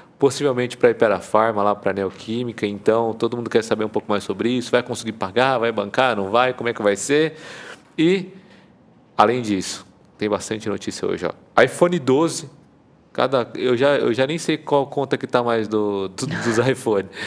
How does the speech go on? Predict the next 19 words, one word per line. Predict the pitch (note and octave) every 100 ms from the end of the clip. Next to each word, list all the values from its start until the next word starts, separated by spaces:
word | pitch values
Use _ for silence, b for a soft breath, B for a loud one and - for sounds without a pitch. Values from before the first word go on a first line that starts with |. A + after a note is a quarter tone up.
| B B C3
iPhone | C3+ D3 C#3+
doze, | B2+ C3 C#3+ E3 D3+ D3+ B B B
é, | - A#2+ A#2+ A#2+ A#2 A2 G#2 - - - _ _ _ _ _ _ _ _ _ _
tão | A2+ A2
falando | A2+ A2 A2+
que | A#2+
ele | A2+
vai | A2+
vir | G#2+ G#2
com | G2 G#2+ G2+ F#2+ F#2
cinco | F2+ - C#3+ -
G | D#3+ G2 A#2+ C#3 C#3+ B B -
e | C#3
usar | B2+ C3+
até | C3+ D3
trinta | C#3+ C#3+ E3+ F3+ F3
menos | C#3 C#3 C3+
de | C3
bateria, | B2+ B2 A#2+ G#2+ B2+